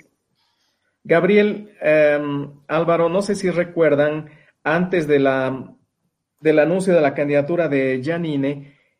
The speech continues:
eh, el periodista Fernando del Rincón le hace una entrevista en C N N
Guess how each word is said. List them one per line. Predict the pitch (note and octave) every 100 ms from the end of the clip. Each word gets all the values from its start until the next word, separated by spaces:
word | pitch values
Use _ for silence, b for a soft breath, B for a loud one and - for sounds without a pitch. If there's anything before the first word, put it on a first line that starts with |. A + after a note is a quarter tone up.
| -
eh, | C#3+ C#3 C3+
el | C#3+ D3
periodista | D#3+ F#3+ F#3+ G3+
Fernando | F#3 D3+ E3 F3+ E3+
del | C#3+
Rincón | B2+ C#3+ C#3+ C#3+ F#3 E3
le | D#3+
hace | D#3+
una | F3 D3+
entrevista | C#3 C#3 D3 F#3 F3 D#3 D3 B2+
en | C3+
C | - D3+
N | D#3 D#3
N | C#3+ D3+ D3+